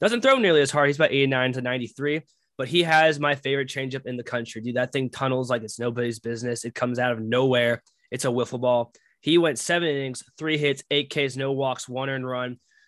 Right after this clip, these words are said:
uh, three, three, uh, or two unearned, so three runs overall. He's kind of a victim. I think that Miami was really sloppy on Saturday. With, I think they had, like,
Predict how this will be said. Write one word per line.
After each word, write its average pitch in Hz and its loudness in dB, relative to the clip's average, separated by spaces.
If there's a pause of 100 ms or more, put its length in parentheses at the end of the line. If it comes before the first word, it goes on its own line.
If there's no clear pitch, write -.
(160)
uh, 131 4
three, 175 2 (220)
three, 190 2
uh, 135 -4 (140)
or 127 -4
two 214 0
unearned, 139 0
so 131 -12
three 160 -6
runs 143 -2
overall. 120 -4 (1080)
He's 156 -4
kind 202 6
of 185 4
a 180 6
victim. 175 0
I 156 0
think 180 -2
that 151 0
Miami 160 0
was 139 -4
really 139 -2
sloppy 131 -4
on 123 -8 (100)
Saturday. 127 -2
With, 120 -8 (180)
I 127 -10
think 147 -4
they 143 0
had, 135 2
like, 120 0